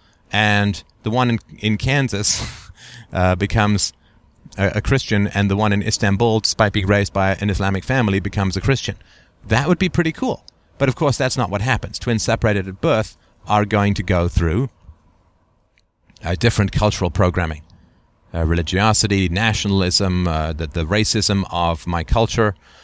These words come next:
There's no word for cultural bias. There really should be. Culturalism. <laughs> Fantasy infliction.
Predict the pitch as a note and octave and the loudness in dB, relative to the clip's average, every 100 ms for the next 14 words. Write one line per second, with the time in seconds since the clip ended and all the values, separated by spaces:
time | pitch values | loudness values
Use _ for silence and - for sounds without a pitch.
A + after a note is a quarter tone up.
0 | _ _ - D3 G#3+ C#3 B2+ - F#2+ - | _ _ -2 0 2 2 2 2 -2 0
1 | G#2+ - E2 D2+ D#2+ D#2 D#2+ - - G2+ | 0 2 0 0 -2 -2 -4 -6 -6 -6
2 | G2+ E2+ D#2 E2+ D2+ D#2+ - F2 - E2 | -4 -4 -2 -4 -4 -6 -4 -4 -2 -2
3 | D#2 E2 D#2 _ _ _ _ _ - - | -4 -6 -10 _ _ _ _ _ -2 -2
4 | - - - - - - - E2 F2 D#2+ | -2 -6 -8 -20 -20 -14 -2 0 2 0
5 | E2 D2+ F#2 - D#2 | 0 0 -2 -2 -4